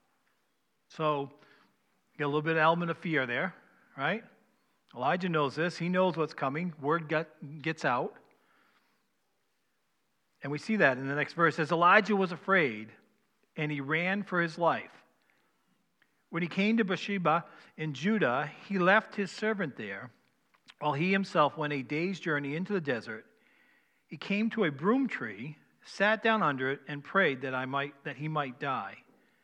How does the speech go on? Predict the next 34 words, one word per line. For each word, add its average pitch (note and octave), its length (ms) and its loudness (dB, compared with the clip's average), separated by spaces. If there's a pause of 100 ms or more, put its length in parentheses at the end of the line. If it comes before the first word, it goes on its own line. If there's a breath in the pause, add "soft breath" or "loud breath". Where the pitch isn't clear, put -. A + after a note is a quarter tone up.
(520)
'I've C3 100 -12
had F#3 240 4
enough, G#3+ 280 2
Lord,' C3+ 340 0
he C3 100 -6
said. D3 400 -6 (460 soft breath)
'Take G3 280 -4
my A3 140 4
life. B2 340 2 (300)
I D#3 100 -2
am C3+ 160 -4
no F3 180 2
better C3+ 340 0
than C3 160 -6
my C3 100 -4
ancestors.' C3+ 800 -10 (640)
And C#3+ 100 -6
he C#3 80 -4
lay E3 200 2
down F3 220 4
under F#3 200 2
the F#3 40 -2
tree C#3 260 -4
and B2 100 -8
fell B2 200 -4
asleep." A#2+ 400 -8 (1500)
All A2 60 -14
right, D#3 240 -6 (180)
so - 140 -10
he's D#3+ 120 -2
afraid G3+ 280 4
for B3 100 2
his A3+ 120 2
life. E3+ 440 4